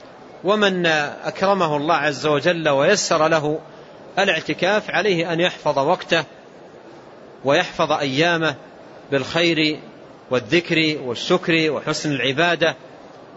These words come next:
وتلاوة كلام الله تبارك وتعالى. وإنا لنسأل الله عز وجل بأسمائه الحسنى وصفاته العلى أن يوفقنا جميعا لكل خير، وأن يبلغنا وإياكم ليلة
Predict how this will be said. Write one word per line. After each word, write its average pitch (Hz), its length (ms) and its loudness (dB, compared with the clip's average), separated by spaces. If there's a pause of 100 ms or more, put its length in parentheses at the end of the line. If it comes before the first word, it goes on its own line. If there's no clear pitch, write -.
(140)
وتلاوة 151 800 0 (560)
كلام 160 300 0
الله 147 320 0
تبارك 143 480 0
وتعالى. 123 540 -2 (600)
وإنا 175 500 4
لنسأل 175 320 0
الله 151 300 0
عز 131 280 -2
وجل 127 320 0 (680)
بأسمائه 156 640 0
الحسنى 147 600 -2 (560)
وصفاته 147 640 0
العلى 160 420 2 (100)
أن 170 80 -2
يوفقنا 151 600 -2
جميعا 143 400 -2
لكل 139 420 -2
خير، 123 260 -2 (600)
وأن 151 160 2
يبلغنا 151 560 2
وإياكم 143 580 0
ليلة 151 240 2